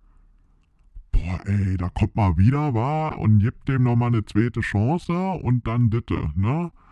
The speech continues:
Dann ditte. Aber weißt du wat? Ähm, ich räch mal.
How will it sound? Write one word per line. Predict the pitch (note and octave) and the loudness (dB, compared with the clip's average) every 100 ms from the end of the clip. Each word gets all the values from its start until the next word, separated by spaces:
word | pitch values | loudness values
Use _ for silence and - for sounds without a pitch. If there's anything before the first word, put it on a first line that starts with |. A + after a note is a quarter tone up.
| - - - | -20 -14 -6
Dann | - D3+ D#3+ | -4 0 0
ditte. | A#2+ B2 E2+ D#2+ - - - - - - - | 0 0 -2 -6 -10 -18 -20 -20 -20 -20 -8
Aber | - G2+ G#2+ F#2 | -2 0 0 0
weißt | A#2+ - G2+ | 0 -2 -6
du | E2+ | -6
wat? | C3+ - - - - - - - | -6 -8 -10 -20 -20 -20 -20 -4
Ähm, | F#2+ F#2+ G2 G2 - | 2 4 4 2 -4
ich | - F2+ | -8 -2
räch | F2+ - | -2 2
mal. | D#2+ D2+ | 0 0